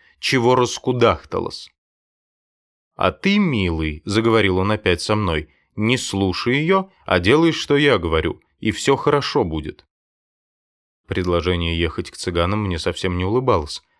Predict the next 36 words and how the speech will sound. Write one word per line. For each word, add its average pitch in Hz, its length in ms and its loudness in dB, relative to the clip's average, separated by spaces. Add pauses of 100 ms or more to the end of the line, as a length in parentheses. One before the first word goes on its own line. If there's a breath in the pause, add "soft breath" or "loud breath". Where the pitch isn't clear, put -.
(120)
но 107 220 2
прямо 117 380 0
отказаться 87 540 -2
было 85 200 -2
нельзя, 80 500 -4 (240 soft breath)
и 107 80 -2
я 123 160 4
ответил 170 420 0
Распутину 151 580 -4
на 120 100 -2
его 87 200 0
приглашение 92 600 -2
уклончиво 101 680 -2
и 123 140 -6
неопределенно — 131 920 -2 (320 soft breath)
ссылаясь 92 440 2
на 85 100 -2
то, 147 180 0
что 143 240 -2
нахожусь 92 560 -4
в - 140 -20
пажеском 85 480 -2
корпусе 160 560 -2 (240 loud breath)
и - 100 0
не 196 140 2
имею 165 300 0
права 151 360 2
ездить 107 640 -2
в 123 100 -2
увеселительные 95 760 -2
места. 95 500 -4 (880)
Но 90 220 2
Распутин 127 680 2
настаивал 147 520 2
на 160 100 0
своем, 156 560 0